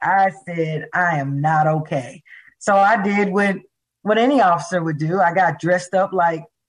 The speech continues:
Inspector Gadget. I mean, literally, I put on a brown trench coat, a hat, some glasses, and went to behavioral health.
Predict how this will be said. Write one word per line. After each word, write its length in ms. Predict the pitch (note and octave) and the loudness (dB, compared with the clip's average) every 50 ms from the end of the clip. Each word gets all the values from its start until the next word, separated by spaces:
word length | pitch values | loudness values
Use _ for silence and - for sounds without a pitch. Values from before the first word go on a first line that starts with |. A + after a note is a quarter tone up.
| _ _ | _ _
Inspector 560 | - F3 E3 D3+ - - G3 F3+ F3 - F#3 E3+ | -10 -10 -10 -10 -4 -2 0 0 0 -2 -4 -4
Gadget. 540 | D#3+ D#3+ E3+ E3+ F3+ F3+ E3+ A#3 B3 - - | -2 0 2 2 2 2 -2 -6 -8 -4 -2
I 100 | F3 F#3+ | -2 0
mean, 260 | F#3+ F#3 E3+ E3+ F#3 | 0 -2 -4 -4 -2
literally, 340 | A#3 C4+ A#3+ F#3+ F3 F3 F#3 | 0 0 0 0 0 0 0
I 100 | G3 - | 0 0
put 200 | D3+ G3 C4 A3+ | 0 -2 -2 -2
on 100 | D#3+ C3 | 0 -2
a 80 | D3+ C#3 | -2 -4
brown 380 | C3+ F3+ G#3 A3 G#3+ F#3+ F3 | -4 -2 -2 0 0 -2 -2
trench 300 | - - B3 A3 G3 F#3+ - - - | -4 -6 -6 -6 -6 -10 -14 -6 0
coat, 300 | G3+ F#3 F3+ F3 F#3+ - _ _ _ _ _ | 2 2 2 0 -2 -8 _ _ _ _ _
a 100 | D#3+ E3 | -4 -4
hat, 440 | E3 E3+ E3 G#3+ A3 A3 G#3+ - - - - | -2 -2 -2 -2 -2 0 0 0 -2 -2 -6
some 160 | G3 F3 E3+ | -6 -6 -4
glasses, 1000 | D#3+ F3 F#3+ G#3 A3 A3+ A3 G#3+ G#3 G#3+ - F3 E3 D#3+ D#3 D#3 D#3 D3+ D#3 - _ _ _ _ _ _ _ _ _ - | -2 -2 0 0 2 2 2 0 -2 -4 -6 -6 -4 -4 -4 -4 -4 -6 -6 -8 _ _ _ _ _ _ _ _ _ -2
and 380 | G3+ G3 F#3+ F#3 F3 F3 F3 | 0 0 2 2 2 2 2
went 260 | F#3 G#3 G#3+ G3 - - | 2 2 0 -2 -4 -4
to 140 | A3 F#3+ | -4 -2
behavioral 500 | F3 D#3+ F#3+ F#3+ F#3+ F3+ D#3+ D#3+ E3 E3 | 0 0 0 2 2 2 2 0 0 2
health. 220 | E3+ F3 C#3 A#2+ | 2 0 0 -2